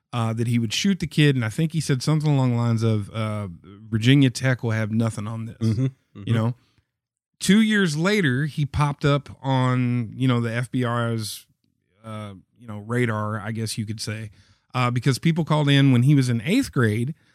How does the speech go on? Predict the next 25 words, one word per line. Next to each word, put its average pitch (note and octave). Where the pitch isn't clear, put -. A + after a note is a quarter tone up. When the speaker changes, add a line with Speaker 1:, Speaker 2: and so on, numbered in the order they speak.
Speaker 1:
Uh, A#2+
he B2+
posted F#3+
a D#3+
picture F3+
on C#3+
social D#3+
media C3
where A#2+
he A#2+
had C3
what B2
appeared G3+
to F3+
be D#3
two G#3+
Uzis, A#2+
and C3+
he C3+
changed F3+
his D3
status E3
to C3+
say, A#2+
uh, A#2